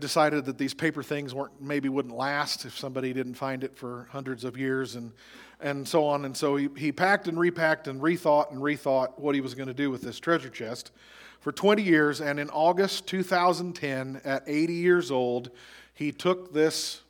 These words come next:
treasure chest off into the mountains and left it. And then he came home and wrote a book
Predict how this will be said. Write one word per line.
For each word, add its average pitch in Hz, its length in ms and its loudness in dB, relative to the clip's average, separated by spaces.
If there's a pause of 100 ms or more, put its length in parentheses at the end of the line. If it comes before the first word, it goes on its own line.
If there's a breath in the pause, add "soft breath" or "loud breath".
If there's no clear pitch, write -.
(240)
treasure 151 340 0
chest 117 520 -6
off 143 320 -2
into 151 340 -4
the 147 80 -2
mountains 127 600 -6 (720 soft breath)
and 135 120 -6
left 139 320 0
it. - 140 -10 (960 soft breath)
And 131 100 -12
then 156 140 0
he 156 60 -4
came 170 260 0
home 156 360 2 (600)
and 135 160 -8
wrote 147 160 4
a 151 60 0
book 165 300 2